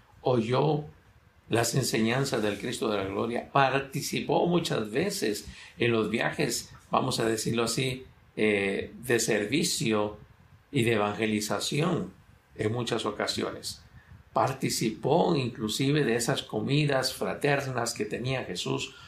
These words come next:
con los más allegados, que inclusive la Biblia dice que él era el que tenía la bolsa, él era el administrador del grupo, tenía uso del dinero. Ninguno de los discípulos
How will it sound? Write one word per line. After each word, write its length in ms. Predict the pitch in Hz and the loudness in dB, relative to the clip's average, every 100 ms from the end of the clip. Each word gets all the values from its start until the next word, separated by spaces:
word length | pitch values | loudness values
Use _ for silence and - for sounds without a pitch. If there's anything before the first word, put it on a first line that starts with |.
| - | -10
con 160 | - 107 | 0 2
los 140 | 107 | 2
más 240 | 104 113 120 | 0 0 0
allegados, 680 | 98 92 90 90 - - - - - - - - | -2 -2 -2 -2 -2 -10 -10 -14 -16 -20 -20 -4
que 100 | 127 | 0
inclusive 500 | 117 113 - 160 214 | 2 2 2 4 4
la 120 | 139 | 4
Biblia 300 | 131 143 123 | 2 2 2
dice 280 | 131 - - | 0 0 0
que 280 | 98 - - | -2 -4 -2
él 300 | 123 139 143 | 2 4 4
era 220 | 139 139 | 4 2
el 80 | 120 | 2
que 120 | 117 | 0
tenía 320 | - 107 113 | 0 0 0
la 120 | 101 | 2
bolsa, 340 | 95 139 139 - | 2 0 0 -2
él 540 | 110 - 131 156 151 - - | -4 -2 0 2 0 -6 -6
era 220 | 120 123 131 | 0 2 2
el 240 | 123 - - - | 0 -4 -14 -4
administrador 1200 | 143 143 139 123 123 123 120 113 - 107 123 170 | 2 4 4 0 0 0 0 -2 0 2 2 2
del 180 | 117 104 | 2 2
grupo, 400 | 107 165 - 87 - - - - - - - - - - - - - | 4 2 2 -6 -8 -20 -20 -20 -20 -20 -20 -20 -20 -20 -20 -20 -6
tenía 340 | 110 117 120 | -2 2 2
uso 320 | 135 147 139 | 4 2 2
del 160 | 104 101 | 0 0
dinero. 400 | 104 151 - 175 - - - _ - - - - - - - - _ - - | -2 -2 -4 -6 -12 -20 -20 _ -20 -20 -20 -20 -20 -20 -20 -20 _ -14 -2
Ninguno 480 | 107 101 107 123 | 0 2 2 4
de 80 | 120 | 4
los 140 | 110 104 | 4 2
discípulos 720 | - 107 87 85 82 80 - | -2 -4 -4 -2 -2 -2 -8